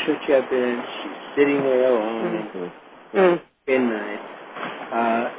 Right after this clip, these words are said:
Speaker 1: and, uh, that she hangs in there. She's, she's living on crumbs and false hope, and
Speaker 2: Mm-hmm.
Speaker 1: they're wasting precious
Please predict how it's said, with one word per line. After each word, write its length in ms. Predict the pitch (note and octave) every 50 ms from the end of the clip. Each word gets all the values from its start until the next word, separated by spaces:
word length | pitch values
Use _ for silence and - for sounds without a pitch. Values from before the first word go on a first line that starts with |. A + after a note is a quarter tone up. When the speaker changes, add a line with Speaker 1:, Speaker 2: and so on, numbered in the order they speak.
| -
Speaker 1:
and, 520 | C3+ C#3 C3+ C3+ C3 C3 C3 B2+ B2+ B2 A#2
uh, 380 | - C3+ C3 C3 C3 C3 C3 C3 B2+ - - - - - - - - - - - - - - - - - -
that 100 | C3 C3+ - -
she 120 | F3 E3
hangs 360 | C3 - C#3 D#3 E3+ F#3 E3+ - F3+
in 160 | G3+ A#3+ C4
there. 180 | B3 F#3 C3+ B2+ -
She's, 200 | C#3+ C3+ B2+ B2 B2 A#2+ A#2 G#2+ -
she's 220 | - C3+ B2 B2 - - - - - - - - - - - - - - - B2
living 320 | C3+ D#3 D#3+ D#3 F3+ F3+
on 220 | F3 E3 D#3 C#3+ - - -
crumbs 340 | D3 D3+ D3 D#3+ F3+ F3+ D#3+ D3+
and 100 | C#3+ B2 - -
false 260 | D3 D3 D#3 E3+ E3 - - -
hope, 240 | B2 A#2 B2+ D3+ D#3+ - -
and 160 | D3 C#3 C#3
Speaker 2:
Mm-hmm. 140 | C#3 C3+ C3
Speaker 1:
they're 200 | C#3 C3 B2+ B2
wasting 460 | B2+ C#3+ E3+ E3 - - F#3+ F#3 F3+ E3+ -
precious 380 | - E3+ F#3 F3 - - G3+